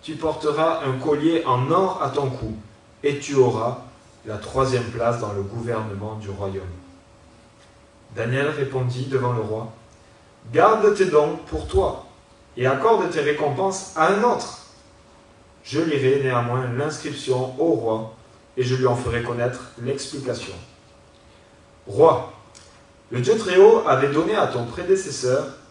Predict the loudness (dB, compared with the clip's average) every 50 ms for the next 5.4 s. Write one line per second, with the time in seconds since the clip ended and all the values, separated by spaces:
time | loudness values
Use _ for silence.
0 | _ -16 -10 -6 -6 -6 -6 -6 -4 -4 -4 -4 -4 -8 -8 -6 -4 -2 -2 -4
1 | -6 -10 -16 -20 -20 -20 -20 -12 -2 2 2 2 2 2 2 2 2 2 2 0
2 | -2 -4 -6 -12 -14 -16 -20 -20 -20 -20 -20 -20 -20 -20 -20 -10 -2 0 2 2
3 | 2 2 -2 -4 -4 -4 -4 -4 -4 -6 -6 -10 -16 -20 -20 -20 -20 -20 -20 -12
4 | -4 0 0 0 0 -2 -2 0 2 4 4 4 2 0 -2 -2 0 0 0 0
5 | 0 -2 -2 -4 -6 -8 -10 -12 -14